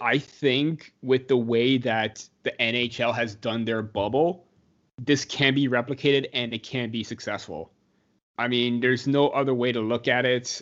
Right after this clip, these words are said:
other than that if the double I H F does go through with it, this is the perfect example. I mean, obviously, Pierre LeBrun speculated that Edmonton would be the main bubble hub. Um, no other games anywhere else, just in that one area, and I think you could still manage to do that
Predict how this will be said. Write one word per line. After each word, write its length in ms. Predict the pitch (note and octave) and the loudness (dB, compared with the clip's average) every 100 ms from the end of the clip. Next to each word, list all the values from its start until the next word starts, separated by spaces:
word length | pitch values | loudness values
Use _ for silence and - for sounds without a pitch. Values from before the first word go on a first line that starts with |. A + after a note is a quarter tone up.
| - | -4
other 220 | A#2+ A#2 | -2 0
than 500 | A2+ A2 A2+ A2 A#2 - - - _ _ _ | 0 2 0 0 -4 -8 -20 -20 _ _ _
that 280 | A#2+ G#2+ A2 | 0 2 0
if 160 | - A2+ | -2 -2
the 100 | B2+ | -4
double 300 | A2+ B2+ C3 | 0 0 2
I 140 | A#2+ A#2 | 0 -2
H 120 | A2 | -2
F 140 | A2 | -2
does 180 | A#2 A#2 | -2 -2
go 160 | A#2+ A2 | 0 -2
through 200 | B2 B2 | -2 -2
with 160 | C3+ | 2
it, 260 | D3+ D3+ - C#3+ | 2 2 -2 -8
this 160 | A2 | -6
is 60 | A#2+ | -6
the 60 | |
perfect 320 | A2+ B2 A2+ A2+ | 0 0 0 -2
example. 560 | A2 A2 G#2+ G#2 F2+ - | -2 -2 -2 -2 -4 -4
I 80 | G#2+ | -2
mean, 440 | G#2+ G#2+ G#2+ - - | -2 -2 -4 -6 -2
obviously, 480 | A2 G#2 G2+ - A2+ | -2 0 -2 -4 -6
Pierre 260 | - B2 A2+ | 0 0 2
LeBrun 320 | A2 A#2 A2 | 2 0 0
speculated 540 | - A2 A2+ A2 G#2+ | -2 0 0 0 0
that 320 | G#2+ G2+ G#2+ - _ | 0 -2 -4 -10 _
Edmonton 560 | A#2 B2 B2 C3 B2+ A2+ | 0 2 0 0 0 2
would 240 | A2 B2 | 0 0
be 160 | A#2+ C3 | 0 0
the 100 | B2 | 2
main 240 | A#2+ B2 | 2 2
bubble 280 | A2+ A#2 B2 | 0 2 2
hub. 320 | B2 B2+ C#3 - _ _ _ _ _ - | 2 2 0 -8 _ _ _ _ _ -4
Um, 360 | G#2 G#2+ A2+ | -2 0 0
no 180 | B2 B2+ | 4 6
other 160 | D3 D3+ | 6 4
games 280 | C#3 C#3+ C3 | 4 0 0
anywhere 400 | C#3 C#3 C3+ B2 | 2 4 6 6
else, 240 | B2+ - | 2 -2
just 320 | - A#2+ - | 0 0 0
in 80 | B2+ | 0
that 180 | A#2 G2+ | 2 2
one 220 | A#2 B2+ | 0 0
area, 420 | - A#2 A2 A#2 - | 2 0 2 0 -2
and 160 | A2 | -4
I 80 | A2 | -4
think 380 | A2+ B2 B2 B2 | -4 -4 -4 -6
you 140 | A2+ A#2 | -8 -4
could 140 | A#2 | -4
still 240 | - D3 | 2 4
manage 240 | B2+ A#2+ A#2 | 6 4 2
to 80 | A2+ | -2
do 200 | A#2+ A2+ | -2 0
that 380 | A2 A2 - | 2 0 -4